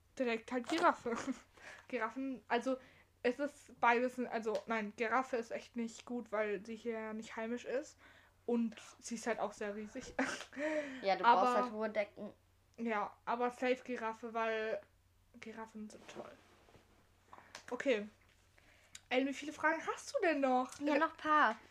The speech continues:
Speaker 1: Ellen,
Speaker 2: Ich
Speaker 1: wir
Speaker 2: glaub, das
Speaker 1: müssen
Speaker 2: interessiert die Leute nicht,
Speaker 1: Nein,
Speaker 2: aber
Speaker 1: wir sagen noch drei Fragen, okay?
Speaker 2: Aber warte, da muss ich kurz erst lesen.
Speaker 1: Ja, okay.
Speaker 2: Ja.
Speaker 1: Während Ellen liest, kann ich euch ja schon mal
Speaker 2: Nee, weißt du,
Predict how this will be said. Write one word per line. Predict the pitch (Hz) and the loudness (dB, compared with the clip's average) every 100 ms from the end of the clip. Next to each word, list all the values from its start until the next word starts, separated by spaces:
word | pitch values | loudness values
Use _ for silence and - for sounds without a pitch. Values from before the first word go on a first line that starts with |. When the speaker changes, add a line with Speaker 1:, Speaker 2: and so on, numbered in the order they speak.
| - | 2
Speaker 1:
Ellen, | 339 466 403 269 233 - | 6 8 6 4 -2 -4
Speaker 2:
Ich | |
Speaker 1:
wir | 247 | 0
Speaker 2:
glaub, | 269 | 4
das | 403 | 2
Speaker 1:
müssen | - 359 | 0 -4
Speaker 2:
interessiert | 240 240 - 254 | -4 -4 -6 -4
die | 220 | 0
Leute | 190 - | 0 0
nicht, | 190 - | -6 6
Speaker 1:
Nein, | 269 | 8
Speaker 2:
aber | 202 | 10
Speaker 1:
wir | 285 | 8
sagen | 269 302 349 | 12 12 12
noch | 330 - | 2 -2
drei | 277 285 302 | 8 8 8
Fragen, | - 262 233 220 | 4 4 4 -2
okay? | 240 302 339 480 | -2 0 0 6
Speaker 2:
Aber | - 277 | 8 12
warte, | 302 370 | 12 10
da | 349 | 8
muss | 349 381 | 6 4
ich | - | 0
kurz | - 330 | -6 0
erst | 294 294 | 0 0
lesen. | 269 269 196 180 - - | -2 -2 -4 -6 -10 6
Speaker 1:
Ja, | 302 311 | 10 10
okay. | 311 262 | 8 2
Speaker 2:
Ja. | 220 - - - - - _ _ _ _ _ _ _ _ _ _ - - _ - | 0 -6 -16 -20 -20 -20 _ _ _ _ _ _ _ _ _ _ -12 -12 _ -8
Speaker 1:
Während | 254 262 277 | -6 -4 -2
Ellen | - 254 254 | 0 2 2
liest, | 254 277 269 | -2 -4 -6
kann | - 262 254 | -6 -4 -2
ich | 254 | -4
euch | 247 | -4
ja | 254 247 | -4 -8
schon | - 240 | -8 -4
mal | 240 233 233 233 240 - - | -2 -2 -2 -4 -8 -12 -10
Speaker 2:
Nee, | 254 277 294 254 | -2 0 2 4
weißt | 269 | 2
du, | 294 | 2